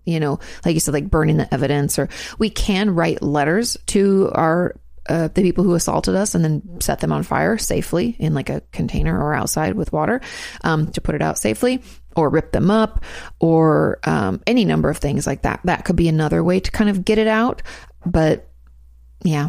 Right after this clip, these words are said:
those are my thoughts. And I wish, I mean, like, I wish there was an easier answer. I wish I could tell you,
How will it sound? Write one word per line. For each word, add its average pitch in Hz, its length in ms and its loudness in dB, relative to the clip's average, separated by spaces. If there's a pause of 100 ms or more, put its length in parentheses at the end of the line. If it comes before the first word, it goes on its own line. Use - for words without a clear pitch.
(140)
those - 220 -4
are 165 40 -2
my - 140 -2
thoughts. - 340 -6
And 185 120 2
I 190 60 2
wish, 196 560 2 (640)
I 185 60 2
mean, 175 180 4
like, 175 400 -2
I 185 80 2
wish 185 260 0
there 170 120 2
was 165 120 0
an - 80 -4
easier 165 260 -2
answer. - 360 -4
I - 80 -2
wish 196 200 2
I 190 60 0
could - 120 -2
tell 180 180 2
you, 175 220 4